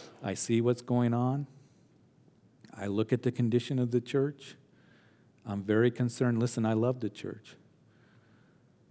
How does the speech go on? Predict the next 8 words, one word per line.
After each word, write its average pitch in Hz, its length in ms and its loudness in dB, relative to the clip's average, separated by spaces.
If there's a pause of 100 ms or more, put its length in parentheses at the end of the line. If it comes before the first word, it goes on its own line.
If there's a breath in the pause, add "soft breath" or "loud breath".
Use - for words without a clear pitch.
(760)
I 98 60 -6
don't 101 120 0
have 127 140 4
a 131 60 2
spirit 127 500 6
of 110 220 4
criticism 120 800 2
and 104 260 0